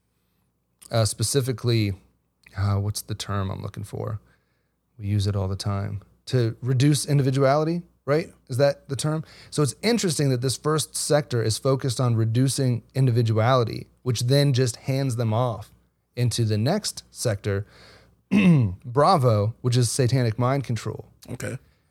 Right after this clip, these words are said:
Speaker 1: Um, it's focused on social control. So once they get engineered in this first sector, they get handed off into a different type of, um, I mean, control
Speaker 2: Contr-
Speaker 1: matrix, right? <laughs>
Speaker 2: No, I get what you're saying. I think it's important for people to realize that these are not,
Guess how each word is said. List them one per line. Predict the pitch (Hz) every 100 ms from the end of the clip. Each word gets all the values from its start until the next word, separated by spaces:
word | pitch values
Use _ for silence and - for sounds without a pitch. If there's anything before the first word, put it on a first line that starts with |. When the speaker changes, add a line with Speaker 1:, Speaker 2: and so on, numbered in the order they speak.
| _
Speaker 1:
Um, | 120 107 98 101 -
it's | 127 -
focused | 143 139 127
on | 123 120 110
social | - 175 185 -
control. | 110 107 - - - _ _ -
So | 143
once | 131 151 147
they | 151 143
get | 131 147
engineered | 151 147 131 135 135
in | 120
this | 113
first | - 208 -
sector, | 117 - 117
they | 127
get | -
handed | 110 135 127 120
off | 123 123
into | 117 123
a |
different | 117 117 127 127 110
type | - 117 110
of, | 110 98 - _ _ _ _ _ _ _ _ _ _
um, | 104 98 92 98 95 _ _ _ _ _ _ 113
I |
mean, | 104 101
control | - 104 120
Speaker 2:
Contr- | 117
Speaker 1:
matrix, | 98 98 107 - - -
right? | 123 -
<laughs> | 151 - 240 - - - - - - -
Speaker 2:
No, | 175
I |
get | 190
what | 151
you're | 120
saying. | 135 131 101
I | 104
think | 107 117
it's | 101
important | 98 127 110
for | 101
people | 110 92
to |
realize | 104 107 98 92
that | 95
these | 104 113
are | 104
not, | 101 101 -